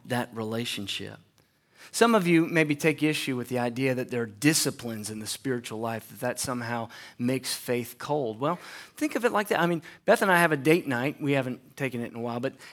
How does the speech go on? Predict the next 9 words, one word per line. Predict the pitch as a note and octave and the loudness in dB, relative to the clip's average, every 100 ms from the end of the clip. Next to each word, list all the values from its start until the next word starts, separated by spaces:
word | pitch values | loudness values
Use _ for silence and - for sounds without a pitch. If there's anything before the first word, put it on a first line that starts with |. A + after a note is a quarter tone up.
| - | 0
we, | D#3+ F3+ - - | 4 4 2 4
uh, | D#3+ D#3+ - | 4 4 2
I'll | C3+ D#3 D3 | 2 2 0
make | D3+ D#3 D#3 | 2 4 6
up | D#3 | 4
for | - | 2
that. | B2+ B2+ | 0 0
But | C#3+ C#3+ - - F#3+ | 0 -4 -10 2 8
we, | G#3 | 8